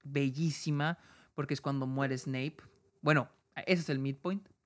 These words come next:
Y es cuando Harry va a el pensadero. Es el, cuando va al pensadero. Antes de eso, es el punto bajo de, de los, del personaje. Es cuando vemos los estragos. Cuando Voldemort dice que,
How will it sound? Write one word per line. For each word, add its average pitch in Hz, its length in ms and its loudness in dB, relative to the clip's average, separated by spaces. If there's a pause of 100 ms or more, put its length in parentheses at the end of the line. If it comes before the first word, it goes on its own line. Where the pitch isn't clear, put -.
(1200)
Y 160 200 2
es 151 120 -2
cuando 151 340 0
Harry 139 380 0
va 120 760 -4
a 110 420 -8 (260)
el 123 160 -6
pensadero. 117 600 -4 (960)
Es 127 160 -4
el, 139 140 -2
cuando 135 320 -2
va 123 60 2
al 120 100 -2
pensadero. 143 580 0
Antes 185 480 0
de 160 220 0
eso, 233 500 -2 (540)
es 202 160 2
el 262 120 6
punto 220 340 4
bajo 139 600 2
de, 120 220 -4
de 127 160 -2
los, 123 240 -6
del 123 140 -4
personaje. 127 600 -4
Es 127 120 -6
cuando 143 260 -2
vemos 131 240 -2
los 131 220 -4
estragos. 143 580 0
Cuando 165 200 -2
Voldemort 143 400 0
dice 143 280 -4
que, 117 260 -8